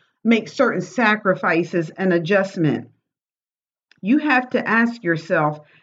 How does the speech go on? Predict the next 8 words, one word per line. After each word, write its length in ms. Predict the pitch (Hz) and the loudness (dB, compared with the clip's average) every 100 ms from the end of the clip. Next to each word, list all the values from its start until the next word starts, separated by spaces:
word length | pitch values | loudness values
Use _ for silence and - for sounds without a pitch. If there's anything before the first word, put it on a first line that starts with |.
| _ _ | _ _
"How 420 | 277 294 285 277 | 2 4 4 0
do 260 | 190 214 - | 0 -2 0
I 220 | 196 185 | 2 2
want 360 | 185 220 180 - | 0 -2 -2 -4
to 140 | 175 | -8
feel, 640 | - 156 139 127 135 151 _ _ _ | -4 -2 0 0 -4 -10 _ _ _
and 300 | 180 165 156 | 0 2 2
what 480 | 190 196 139 - | 2 2 0 -6